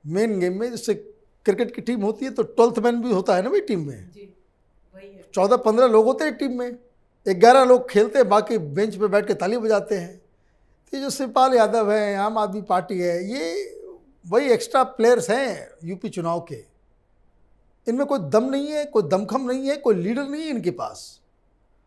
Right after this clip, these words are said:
Speaker 1: आम आदमी पार्टी वही चुनाव जीत सकती है जहां अरविंद केजरीवाल हो। मतलब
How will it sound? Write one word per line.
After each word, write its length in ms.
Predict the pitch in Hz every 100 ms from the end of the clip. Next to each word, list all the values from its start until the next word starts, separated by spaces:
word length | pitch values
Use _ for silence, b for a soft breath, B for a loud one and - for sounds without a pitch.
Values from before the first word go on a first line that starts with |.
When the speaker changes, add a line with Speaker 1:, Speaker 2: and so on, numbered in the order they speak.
| _ _ _
Speaker 1:
आम 380 | 185 247 294 294
आदमी 520 | 285 214 233 202 233 247 - -
पार्टी 360 | 202 214 196 - - _ _ _ _ _ _ _ _ _ _ _ _ -
वही 380 | 123 208 330 349
चुनाव 440 | 254 254 262 175
जीत 220 | 156 254
सकती 360 | - 226 - 214
है 540 | 180 240 302 - - _ _ _ _ _ _ _ _ _ _ _ _ _ _ -
जहां 340 | 127 180 214 233 -
अरविंद 320 | 180 185 208
केजरीवाल 540 | - 175 156 170 165
हो। 100 | 156 156
मतलब 560 | 156 156 240 311 -